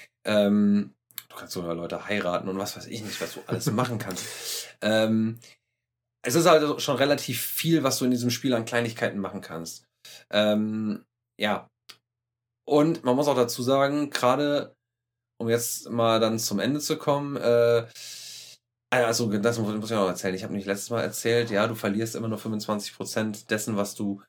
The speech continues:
Speaker 1: erarbeitet hast bei so einem
Speaker 2: Mhm.
Speaker 1: Run an, an gesammeltem Zeug. Äh, das stimmt nicht ganz. Also es kann sein, äh, ich bin mir gar nicht so hundertprozentig sicher, woran das hängt, aber du verlierst auch relativ häufig hundertprozentig von deinem neu gewonnenen Zeug.
Speaker 2: Oh.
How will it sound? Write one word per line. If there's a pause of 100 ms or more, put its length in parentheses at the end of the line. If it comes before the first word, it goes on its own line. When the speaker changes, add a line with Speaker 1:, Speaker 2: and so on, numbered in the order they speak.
(340)
Speaker 1:
erarbeitet
hast
bei
so
einem
Speaker 2:
Mhm.
Speaker 1:
Run
an,
an
gesammeltem
Zeug. (440)
Äh,
das
stimmt
nicht
ganz.
Also
es
kann
sein,
äh,
ich
bin
mir
gar
nicht
so
hundertprozentig
sicher,
woran
das
hängt, (380)
aber
du
verlierst
auch
relativ
häufig
hundertprozentig
von
deinem
neu
gewonnenen
Zeug.
Speaker 2:
Oh.